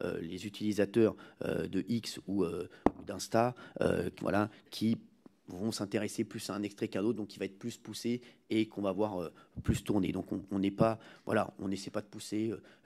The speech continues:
telle ou telle personne ou tel ou tel parti politique. Euh, c'était une bonne question, mais on est, on,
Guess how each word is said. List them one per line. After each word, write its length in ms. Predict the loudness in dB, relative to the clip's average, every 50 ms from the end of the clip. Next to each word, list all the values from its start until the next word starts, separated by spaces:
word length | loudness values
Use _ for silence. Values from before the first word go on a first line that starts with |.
| -10 -4
telle 160 | -4 -2 -2
ou 80 | -2
telle 180 | -2 -2 -2 -2
personne 420 | -4 -6 -6 -4 -2 -2 0 -2
ou 60 | -2 -4
tel 160 | -4 -4 -4
ou 80 | -4
tel 160 | -4 -6 -6 -6
parti 260 | -6 -8 -10 -12 -6
politique. 460 | -6 -6 -6 -6 -8 -10 -10 -10 -12 -18 -20 -20 _ -8
Euh, 400 | -6 -4 -4 -4 -4 -6 -6 -8
c'était 300 | -8 -10 -8 -6 -6 -6
une 220 | -4 -6 -6 -2
bonne 180 | 0 0 0 0
question, 300 | -4 -6 -2 0 2 2
mais 200 | 4 2 2 0
on 140 | -2 -2 -2
est, 180 | 0 0 -2 -2 -4
on, 200 | -4 -4 -6